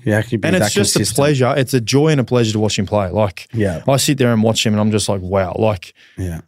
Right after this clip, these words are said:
Speaker 2: let's not bring the kid down. Let's just not take for granted what we're seeing. This guy is a superstar. He's in his
Speaker 1: Mm.
Speaker 2: second year, and he's a, he's already in the echelon of one of the best players in the competition.
Speaker 1: Gotta embrace it.
Speaker 2: Mm.
Speaker 1: Um, best, well, without going into Daicos, I don't know if you matched up against him when you played, but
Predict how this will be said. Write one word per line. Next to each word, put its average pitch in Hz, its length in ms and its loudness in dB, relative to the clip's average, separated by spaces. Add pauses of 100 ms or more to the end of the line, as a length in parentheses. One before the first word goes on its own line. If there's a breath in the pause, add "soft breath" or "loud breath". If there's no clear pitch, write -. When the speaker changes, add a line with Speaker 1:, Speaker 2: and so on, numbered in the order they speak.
(140)
Speaker 2:
let's 156 200 2
not 156 180 0
bring 139 180 2
the 123 80 2
kid 113 260 -2
down. 110 320 2
Let's 131 160 2
just - 300 -2 (400)
not 147 200 0
take 139 240 0
for 131 120 -2
granted 117 300 2
what 117 180 2
we're 113 140 2
seeing. 113 400 0
This 135 160 2
guy 139 260 2
is 131 140 2
a 120 60 2
superstar. 120 800 0
He's 131 200 0
in 143 60 2
his 135 120 0
Speaker 1:
Mm. - 40 -2
Speaker 2:
second 147 440 0
year, 123 200 4
and 117 80 2
he's 117 140 2
a, 110 120 -2 (260 loud breath)
he's 135 240 0 (140)
already 147 280 2
in 135 80 2
the 120 120 2
echelon 123 340 2
of 110 180 0
one 117 120 2
of 113 60 2
the 110 40 0
best 113 240 -2
players 110 300 2
in 107 60 0
the 104 60 0
competition. 107 680 -4
Speaker 1:
Gotta 113 160 0
embrace 87 480 -8
it. - 60 -6
Speaker 2:
Mm. 113 300 0 (200 loud breath)
Speaker 1:
Um, 139 460 0 (920)
best, 151 260 2
well, 127 140 2
without 131 300 2
going 127 180 2
into 113 140 0
Daicos, 107 380 0
I 135 40 2
don't 147 140 2
know 135 40 0
if - 100 -2
you 110 60 0
matched 104 300 2
up 101 120 0
against 107 300 2
him 101 80 2
when 95 80 2
you 90 80 0
played, 95 260 2
but 104 200 -4